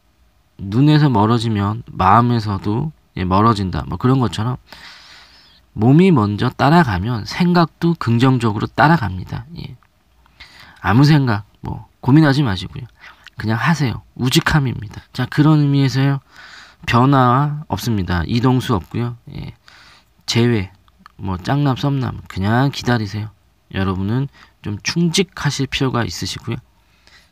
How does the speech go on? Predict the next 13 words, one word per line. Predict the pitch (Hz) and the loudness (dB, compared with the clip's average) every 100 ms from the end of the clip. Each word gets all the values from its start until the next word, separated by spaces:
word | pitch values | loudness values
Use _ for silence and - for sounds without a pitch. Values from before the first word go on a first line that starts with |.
| _ | _
일도 | 127 139 190 | -2 2 4
마찬가지입니다. | 131 139 123 120 - - - 127 _ - - - - 104 | 4 2 -2 -4 -6 -10 -12 -16 _ -20 -20 -20 -16 -8
때론 | 139 156 147 131 123 - _ _ _ _ _ _ _ _ | 0 0 0 -2 -8 -20 _ _ _ _ _ _ _ _
몸이 | 113 143 160 | 0 4 4
힘들 | 175 175 175 | 4 4 4
만큼, | 165 143 123 101 95 131 131 _ - | 4 0 -2 -6 -8 -12 -18 _ -4
몸이 | 120 147 165 | 2 4 4
너무 | 143 165 185 185 | 2 2 2 2
힘들 | 170 180 170 | 2 2 2
만큼 | 165 156 160 151 | 2 0 -2 -4
벅찬, | - - - - - 123 131 - - - - | -6 -8 -6 -6 -4 -4 -6 -12 -20 -14 -8
예, | 95 | -6
그런 | - 110 120 | -2 0 -2